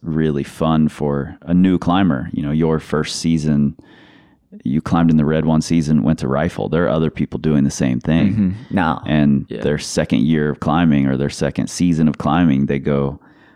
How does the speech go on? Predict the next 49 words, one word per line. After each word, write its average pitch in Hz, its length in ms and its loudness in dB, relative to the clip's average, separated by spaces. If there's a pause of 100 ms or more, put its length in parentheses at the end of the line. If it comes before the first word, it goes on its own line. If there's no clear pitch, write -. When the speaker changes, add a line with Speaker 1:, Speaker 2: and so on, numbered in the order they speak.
(160)
Speaker 1:
walk 73 260 -4
into 69 120 0
the 64 100 -4
Wicked - 320 -2
Cave, 65 300 -2
and 65 100 0
there's 65 200 -4
Dave 67 340 -4
Graham 67 320 -2
and 65 100 -2
Daniel 65 340 -4
Woods 67 500 -4
and 65 260 -6
John 67 240 -6
Cardwell 67 680 -6
and - 340 -10
Sam 69 320 -4
Elias, 60 600 -10
you - 140 -10
know, - 220 -10
so - 280 -10 (480)
Speaker 2:
I 120 60 -2
Speaker 1:
I - 40 2
Speaker 2:
think - 60 -6
Speaker 1:
think 180 140 2
Speaker 2:
it's 156 80 4
a 143 40 0
Speaker 1:
that's 135 140 -2
cool. 160 120 2
Speaker 2:
testament 147 360 0
to 139 160 4
Rifle, 110 560 0
you 90 120 0
know? 113 400 0
And, 107 380 2
I 113 60 2
mean, 120 280 2
what, 143 260 0
when 147 220 0
did 165 180 0
you, 160 160 -2
when 143 220 -4
were 170 80 -2
you 180 120 -4
guys 170 240 -2
there? 180 200 -4
Speaker 1:
It - 60 -10 (380)
was 120 160 4
when 143 400 6